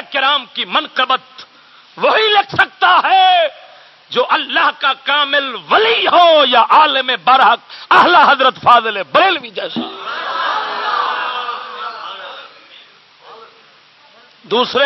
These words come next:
کسی کا کلام جائز نہیں، یاد رکھنا میری بات۔ میں تمہوں صرف ونکی وکھائیے، ونکی۔ میں کفریات کلام سناواں تے حیران رہ جاؤ تسی۔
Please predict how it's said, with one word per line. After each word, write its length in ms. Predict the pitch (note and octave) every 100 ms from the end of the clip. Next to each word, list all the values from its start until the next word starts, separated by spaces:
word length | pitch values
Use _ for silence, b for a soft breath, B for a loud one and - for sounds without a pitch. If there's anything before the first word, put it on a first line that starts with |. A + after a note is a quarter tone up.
| C4+
کسی 300 | F#4+ D4+ A4
کا 160 | F#4+ G#4 -
کلام 340 | F#4 F4+ E4
جائز 300 | C#4+ C#4+ C#4+
نہیں، 260 | C4 B3+ B3+
یاد 220 | A#3+ A3
رکھنا 300 | A3+ - A#3
میری 160 | G3 F#3+
بات۔ 180 | F3+ E3+ - - _ _ _ _ _ _ _ _ _ - - _ F3
میں 180 | B3+ B3+
تمہوں 340 | A#3 A#3 D4 C#4 -
صرف 320 | D#4 D4+ - C#4 F#3
ونکی 420 | D4+ E4 - E4
وکھائیے، 520 | D4+ G#3+ C4+ C#4+ D4 D4
ونکی۔ 640 | D4+ D4+ - C#4 - - _ - _ _ _ _ _ _ _ _ _ _ D3+
میں 260 | F#3+ D4 D4 -
کفریات 800 | C#4+ C#4+ D#4 D4 D4+ D4+ D4+ -
کلام 380 | D4 D4+ D4+
سناواں 480 | B3+ C#4+ D4+ D#4 D#4+ D4+
تے 60 | C#4+ -
حیران 360 | A3 D#4 E4+ C4+
رہ 160 | C4+
جاؤ 140 | A#3+ A3+
تسی۔ 280 | G#3 -